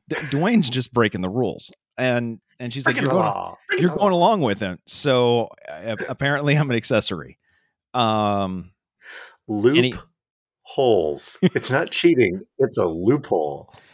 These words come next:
Speaker 1: That is not the opinion over here. So, <laughs> um, I've had that discussion. That did not go far. So anyway, uh, <laughs> there, there is that. How about, how about on your side?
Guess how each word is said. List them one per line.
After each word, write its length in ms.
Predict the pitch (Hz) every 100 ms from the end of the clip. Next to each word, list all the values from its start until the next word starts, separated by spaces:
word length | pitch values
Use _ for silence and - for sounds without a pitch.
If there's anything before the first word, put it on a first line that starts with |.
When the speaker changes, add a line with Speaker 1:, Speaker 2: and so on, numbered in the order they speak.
| _ _ -
Speaker 1:
That 180 | 147 190
is 240 | 104 80
not 340 | 87 113 147 143
the 60 | 143
opinion 400 | 123 123 95 95
over 220 | 95 90
here. 360 | 98 73 65 - -
So, 560 | - - 135 120 117 107 - 202
<laughs> 240 | - 147
um, 280 | - 127 113 - - - _ _ _ - -
I've 120 | 104
had 180 | 104 165
that 100 | 143
discussion. 560 | 113 113 107 95 123 113 - _ -
That 120 | 113
did 100 | 117
not 140 | 117 110
go 120 | 107
far. 300 | 87 73 - _ _ _ -
So 400 | - 147 127 120 -
anyway, 540 | 175 180 120 90 82 - - - _
uh, 260 | - 117 120 -
<laughs> 80 |
there, 240 | 147 120 131 -
there 260 | 131 135 170
is 160 | 139 110
that. 240 | 101 76 -
How 120 | 131
about, 240 | 143 117 -
how 60 | 147
about 120 | 139
on 100 | 101
your 100 | 92
side? 260 | - 71